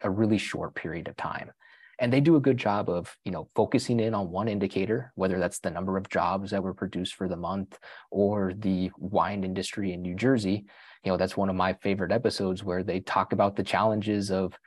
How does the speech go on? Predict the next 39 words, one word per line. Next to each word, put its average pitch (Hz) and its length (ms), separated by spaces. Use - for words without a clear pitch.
you 98 100
know, 98 120
a 95 100
climate 127 520
that 110 160
is 104 120
very 123 340
similar 117 580
to 104 380
Napa 107 360
or 92 220
Sonoma, 120 560
but 104 140
it's - 340
located 98 480
in 107 100
New 110 120
Jersey. 110 520
And - 120
how 104 180
do 110 80
they 101 160
sell 107 320
a 87 60
high 101 280
quality 95 440
product 135 500
when 110 420
the 120 60
marketing 104 500
is 87 120
maybe 90 220
a - 40
bit 85 160
of 80 100
a 92 60
challenge - 420
for - 140
them? - 280